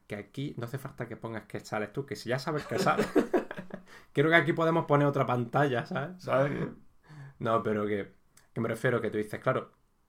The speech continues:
Speaker 1: el efecto sorpresa, si tú empiezas a soltar contenido, contenido, contenido,
Speaker 2: Mm.
Speaker 1: pero de filtraciones,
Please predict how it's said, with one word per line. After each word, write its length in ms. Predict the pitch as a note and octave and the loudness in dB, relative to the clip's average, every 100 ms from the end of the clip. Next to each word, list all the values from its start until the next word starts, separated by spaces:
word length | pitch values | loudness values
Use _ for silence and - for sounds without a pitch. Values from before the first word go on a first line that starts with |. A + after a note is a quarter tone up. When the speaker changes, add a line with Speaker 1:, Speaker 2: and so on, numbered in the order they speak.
| _ _ - | _ _ -6
Speaker 1:
el 160 | A2+ | -4
efecto 320 | G#2+ B2 - | -4 -4 -4
sorpresa, 680 | C#3+ C#3+ C#3+ C#3+ C#3+ E3 - _ | -2 -2 0 -2 -2 -8 -10 _
si 140 | G#2+ | -10
tú 80 | G#2+ | -10
empiezas 280 | G#2+ B2+ C3 | -8 -10 -8
a 40 | |
soltar 320 | C3 A#2+ C3 - | -8 -8 -8 -6
contenido, 520 | A#2 A2 A2 A#2 A2+ | -8 -6 -6 -6 -6
contenido, 420 | A2 G#2+ G#2+ G#2+ | -8 -6 -6 -6
contenido, 480 | G2+ F#2+ G#2 A2+ G#2 | -10 -12 -8 -8 -8
Speaker 2:
Mm. 180 | G2+ - _ _ _ | -10 -14 _ _ _
Speaker 1:
pero 180 | A#2+ A#2 | -2 -2
de 80 | G#2 | -4
filtraciones, 760 | - G#2 G2+ G#2 C3+ B2+ B2+ | -4 -6 -6 -4 -2 -2 -4